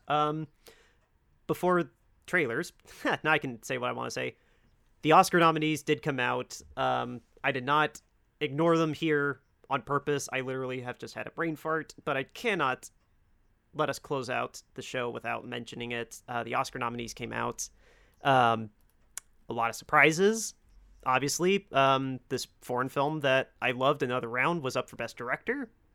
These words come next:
Um, <laughs> Amazon did make a big splash with, uh, a couple films nominated for Best Picture, but, um,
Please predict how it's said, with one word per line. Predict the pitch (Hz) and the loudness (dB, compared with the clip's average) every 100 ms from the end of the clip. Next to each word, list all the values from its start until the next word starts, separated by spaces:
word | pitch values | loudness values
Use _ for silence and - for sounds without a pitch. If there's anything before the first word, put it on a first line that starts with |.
| _ - | _ 0
Um, | 139 139 143 - - 403 392 | 2 2 0 2 8 8 8
<laughs> | 349 - - - - | 2 0 -16 -6 8
Amazon | 160 170 175 170 151 | 8 8 6 2 4
did | 156 147 | 4 4
make | 151 | 2
a | 147 | 2
big | 156 147 | 2 0
splash | - 139 151 170 - | -2 0 2 0 -2
with, | 147 131 - | -4 -4 0
uh, | 127 127 120 | 0 0 -2
a | - | -6
couple | - 143 | -4 -4
films | 135 143 135 131 | -2 -4 -2 -2
nominated | 131 131 127 | -4 -4 -6
for | 139 | -6
Best | 123 - | -8 -6
Picture, | 135 - 127 131 - | -8 -8 -6 -6 -6
but, | 131 123 | -4 -2
um, | 127 123 | -2 -4